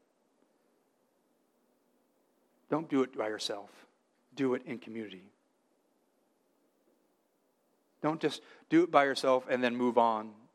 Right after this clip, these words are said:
"I'm angry with God, and so I'm gonna have nothing to do with God." Be angry with God and express it to God.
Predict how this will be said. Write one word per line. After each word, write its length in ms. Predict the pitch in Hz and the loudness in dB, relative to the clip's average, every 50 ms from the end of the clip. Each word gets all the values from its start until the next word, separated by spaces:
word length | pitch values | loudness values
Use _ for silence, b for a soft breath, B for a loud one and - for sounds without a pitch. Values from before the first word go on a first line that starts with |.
| _ _ _ _ _ _ - | _ _ _ _ _ _ -4
"I'm 120 | 139 131 139 | -2 0 2
angry 260 | 156 180 190 190 190 | 4 2 4 6 6
with 160 | 185 170 - | 4 4 6
God, 400 | - 170 160 160 160 160 156 151 - _ _ _ _ _ _ _ _ - | 6 6 8 8 6 6 2 -2 -12 _ _ _ _ _ _ _ _ -4
and 160 | 139 123 113 | -4 -2 2
so 120 | - 127 | 4 2
I'm 120 | 123 123 123 | 2 4 2
gonna 140 | 123 117 113 | 0 2 2
have 120 | 120 117 | 0 0
nothing 300 | 120 135 127 - 151 131 | 0 -2 -2 0 -2 -4
to 60 | 131 | -2
do 160 | 127 123 110 | -2 -4 -4
with 160 | 98 101 - - | -4 -6 -10 -12
God." 260 | 101 90 90 95 - _ _ _ _ _ _ _ _ _ _ _ _ _ _ _ | -12 -12 -12 -14 -16 _ _ _ _ _ _ _ _ _ _ _ _ _ _ _
Be 140 | - 208 - - | -4 -4 -2 0
angry 300 | 165 185 190 175 151 127 | -2 -2 -2 0 0 0
with 140 | 113 98 | 0 -2
God 360 | - 113 110 104 107 107 120 - _ _ _ _ _ _ _ _ _ _ _ _ _ _ _ _ _ - | -4 -4 -4 -2 -6 -8 -12 -18 _ _ _ _ _ _ _ _ _ _ _ _ _ _ _ _ _ -8
and 100 | 131 - | -8 -8
express 500 | - - - - - 170 156 - - - | -6 -6 -6 -4 -2 -2 -2 -2 -4 -8
it 100 | - - | -10 -14
to 100 | - 110 | -18 -16
God. 280 | - 98 101 101 - | -16 -14 -16 -16 -18